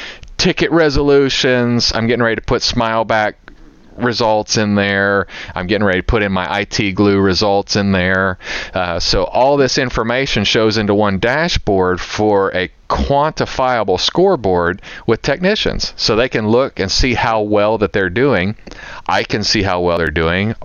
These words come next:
Our peers can, you know, their peers can see how well they're doing and how they rate against each other. So it's been a very positive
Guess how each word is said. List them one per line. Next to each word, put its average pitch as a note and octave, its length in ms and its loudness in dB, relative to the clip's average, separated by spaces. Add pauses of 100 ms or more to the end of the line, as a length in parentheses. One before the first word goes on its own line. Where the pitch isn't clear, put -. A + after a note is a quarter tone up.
(160)
Our G2+ 120 0
peers F3+ 420 0
can, G2 300 -2
you G2 120 0
know, F2+ 140 0
their G2 180 0
peers G#3 380 2
can G#2+ 140 -2
see A2+ 180 0
how F#2+ 200 -2
well F2+ 200 2
they're E2+ 160 0
doing G2 340 0
and F2 120 0
how G#2 240 0
they F2+ 280 0 (420)
rate G#2+ 380 0
against G2 480 -2
each F2+ 200 -2
other. G#2 400 2 (880)
So B2 180 2
it's G#2+ 140 -2
been B2+ 180 2
a F#2+ 80 0
very G2 460 2 (640)
positive F2+ 840 0